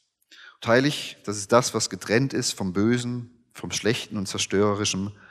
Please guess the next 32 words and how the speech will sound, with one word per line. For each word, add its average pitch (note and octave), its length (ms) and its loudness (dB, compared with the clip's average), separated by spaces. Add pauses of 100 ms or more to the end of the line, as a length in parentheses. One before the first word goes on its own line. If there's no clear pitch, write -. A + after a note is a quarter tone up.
(260)
Heilig, A#2+ 540 0 (140)
das F#2 140 -10
ist F2 220 -8
rein, A#2 520 0 (180)
ist - 120 -10
erhaben, G#2 720 -2 (100)
schön A2+ 360 0
und G2 120 -4
besonders. F#2 640 -6 (760)
Heilig C3 300 4
ist A2 140 -6
letztendlich A2 420 -2
nur G#2+ 240 -2
Gott, G2+ 400 0 (480)
aber - 180 -4
er F2 80 0
lässt G#2 280 -2
uns A2+ 160 -6
daran F#2 240 -2
teilhaben G2 560 0
und F2 80 -6
will G#2 100 0
damit G2 220 0
auch F#2+ 180 0
andere A2+ 320 -2
sehen G#2 360 -4
lassen, G2 420 -8 (560)
wie G#2+ 200 -6
beeindruckend G2 840 -4
herrlich F#2 600 -8 (800)
er F#2 240 -10
ist. - 420 -14